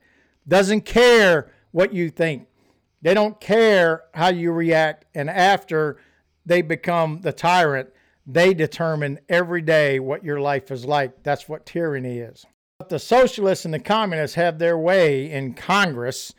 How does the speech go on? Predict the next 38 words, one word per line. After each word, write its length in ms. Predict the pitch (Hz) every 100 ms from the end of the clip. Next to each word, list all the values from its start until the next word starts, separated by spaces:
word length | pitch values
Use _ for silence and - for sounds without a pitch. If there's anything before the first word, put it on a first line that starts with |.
| _ _ _ -
This 200 | 214 233
is 100 | 180
how 160 | 196
they 160 | 202 208
would 160 | 220
react 560 | 208 226 254 226 135 _ _ -
if 180 | 151
you 200 | 185 202
allow 400 | 185 160 170 180
them 240 | 170 160 151
to 100 | 156
do 280 | 143 175 135
it. 160 | - _ _ _ _ _ _ _ _
They 120 | 170
would 220 | 247 247 247
do 160 | 285
this. 360 | 233 156 113 -
They 200 | 160 202
would 260 | 208 175 - _
absolutely 920 | 196 233 - - 226 208 190 190 156
come 340 | 139 - 202 196
to 120 | 196
you 540 | 180 170 156 139 131 131 _ _ _ _
and 180 | 156 139
say 360 | - 196 202
these 260 | 190 196 180
kind 260 | - 185 170
of 120 | -
things 360 | 180 175 156
like, 280 | 151 147 - -
"Let 340 | 165 196 -
me 160 | 196 214
be 280 | 170 202 190
in 140 | 165
charge 600 | - 190 180 143 123 110
because 400 | 147 147 165 147
I 160 | 156 160
know 480 | 151 156 147 139